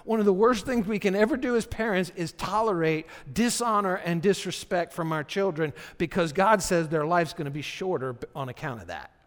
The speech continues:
If you love your kids, a-, and, and most parents I know do, sometimes don't know how to love them the right way. L-, if you love your kids, teach them to honor and respect you. Because God gives this promise,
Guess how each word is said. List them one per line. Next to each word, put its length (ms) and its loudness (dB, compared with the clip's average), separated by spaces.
If 200 -4
you 100 0
love 180 4
your 100 0
kids, 540 -4
a-, 140 -6
and, 180 -2
and 180 0
most 240 2
parents 320 -2
I 80 2
know 180 2
do, 440 0
sometimes 500 -4
don't 140 -4
know 100 0
how 220 -4
to 80 -2
love 260 4
them 140 0
the 100 0
right 200 -4
way. 100 -6
L-, 200 -6
if 140 -8
you 100 0
love 240 4
your 80 -2
kids, 380 2
teach 380 -4
them 280 0
to 240 -4
honor 440 0
and 160 -4
respect 540 -6
you. 140 -16
Because 340 -4
God 360 0
gives 260 2
this 180 0
promise, 680 -6